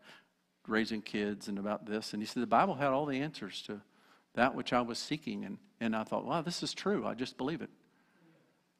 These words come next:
He said, "So I, I baptized my whole family."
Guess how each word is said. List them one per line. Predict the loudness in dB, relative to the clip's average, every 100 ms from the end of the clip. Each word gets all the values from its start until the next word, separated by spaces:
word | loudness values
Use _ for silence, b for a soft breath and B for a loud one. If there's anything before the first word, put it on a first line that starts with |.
| 4
He | 8
said, | 8 10
"So | 12
I, | 12 12 12
I |
baptized | 12 12 12 10 10 8
my | 4
whole | 4 2
family." | 2 2 0 -4